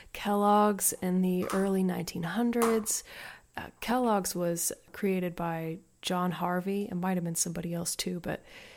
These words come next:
they had a philanthropic sort of motivation to nourish patients in sanatoriums, and they figured out a way to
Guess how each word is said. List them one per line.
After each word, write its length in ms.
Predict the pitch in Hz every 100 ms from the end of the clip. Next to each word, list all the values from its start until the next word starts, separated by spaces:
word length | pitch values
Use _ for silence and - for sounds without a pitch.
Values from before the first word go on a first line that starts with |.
| - -
they 180 | 180 185
had 340 | 170 180 180
a 380 | 175 170 170 - - - -
philanthropic 960 | - 190 185 180 185 185 180 175 180
sort 360 | - - 180 180
of 100 | 180
motivation 920 | 180 175 175 180 180 - 180 170 175 -
to 220 | - 180
nourish 600 | 175 180 185 180 - - - -
patients 500 | - 202 190 185 180
in 100 | 175
sanatoriums, 920 | 170 180 175 175 190 190 175 170 170 175
and 160 | 165
they 160 | 165 175
figured 320 | - 175 175
out 160 | 175 170
a 40 |
way 280 | 170 170 170
to 180 | 175